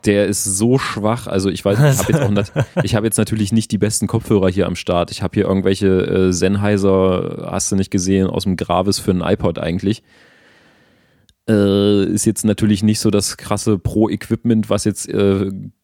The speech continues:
Speaker 1: gut Kopfhörerausgang, äh, Studio-Zeug, äh, tauglich ist, aber wenn da halt irgendwie nichts rauskommt, bevor ich hier den Pegel und den, äh, den Volume für den, für den Kopfhörerausgang komplett aufreiße, ist das natürlich schon mal ein bisschen, äh, was für den Eimer.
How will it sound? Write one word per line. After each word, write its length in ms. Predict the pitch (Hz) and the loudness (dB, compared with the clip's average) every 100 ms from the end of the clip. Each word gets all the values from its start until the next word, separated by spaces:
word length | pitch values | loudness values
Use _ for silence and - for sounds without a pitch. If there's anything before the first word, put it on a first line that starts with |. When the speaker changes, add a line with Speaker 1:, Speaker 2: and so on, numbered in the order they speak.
| _ | _
Speaker 1:
gut 420 | 104 104 - - | 0 0 -2 -6
Kopfhörerausgang, 1000 | - 113 117 104 95 98 - 101 98 95 | -4 -2 2 2 2 0 0 0 2 0
äh, 340 | - - 95 92 | -4 -2 2 2
Studio-Zeug, 1300 | - - 123 117 101 95 90 - - 92 90 - - | -2 -4 -2 2 4 4 2 0 0 0 0 -6 -4
äh, 180 | 90 90 | -2 0
tauglich 440 | - 92 107 101 | 0 -4 -2 -2
ist, 200 | 104 - | -2 -2
aber 420 | - 90 90 90 92 | -2 0 0 0 -2
wenn 120 | 95 | 0
da 140 | 95 | 0
halt 220 | 95 95 - | 0 0 0
irgendwie 320 | 98 95 95 | -4 -2 -2
nichts 440 | 95 110 - - | 0 0 -2 -6
rauskommt, 380 | - 101 - 101 | -2 -2 -2 -2
bevor 280 | 98 - 95 | -2 0 0
ich 60 | 98 | 0
hier 60 | |
den 160 | 92 90 | -2 -2
Pegel 340 | 104 104 110 | 0 2 2
und 260 | 95 95 90 | 2 0 0
den, 340 | 95 92 90 | 0 0 0
äh, 420 | 90 87 90 90 87 | 0 0 2 2 2
den 240 | 90 87 | 0 2
Volume 340 | 90 120 110 98 | 0 2 0 -2
für 120 | 95 | -2
den, 360 | 95 90 87 - _ - - - _ | 0 0 -2 -6 _ -20 -20 -20 _
für 100 | - | -2
den 100 | 95 | 0
Kopfhörerausgang 680 | 95 - 95 87 92 92 92 | -2 -2 0 0 0 -2 -2
komplett 280 | 92 92 | 0 0
aufreiße, 480 | - 90 - 92 - | 0 -2 0 -2 0
ist 140 | - 92 | -4 -4
das 100 | 90 | -2
natürlich 320 | 90 95 92 | 0 0 0
schon 140 | - | 0
mal 60 | 90 | 0
ein 80 | 90 | 0
bisschen, 460 | - 95 90 87 85 | 0 0 2 0 0
äh, 340 | 85 87 82 | 0 0 0
was 380 | 87 - - - | -4 -4 -6 -4
für 140 | - | -2
den 140 | 90 - | -2 -2
Eimer. 400 | 92 101 85 | 0 2 0